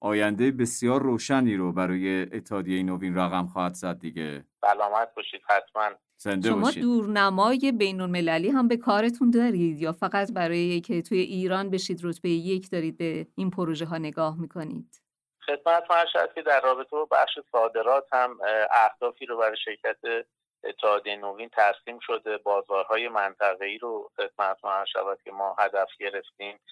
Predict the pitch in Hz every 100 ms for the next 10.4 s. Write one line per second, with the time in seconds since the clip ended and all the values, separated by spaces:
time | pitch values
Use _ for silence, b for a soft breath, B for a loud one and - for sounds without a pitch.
0 | B _ - 107 104 - - 104 101 104
1 | 92 107 113 107 98 98 95 101 107 101
2 | 101 98 98 92 95 98 95 98 95 101
3 | 92 92 - 98 95 98 92 - 120 113
4 | 98 - - 101 98 - 107 - - 104
5 | 101 - 95 90 95 95 - 95 95 95
6 | 95 - 95 95 98 95 92 - 95 -
7 | 92 92 - 104 110 - 107 110 110 107
8 | 107 101 95 - - - 92 92 95 104
9 | 113 - 110 110 107 110 _ B B -
10 | 98 - 107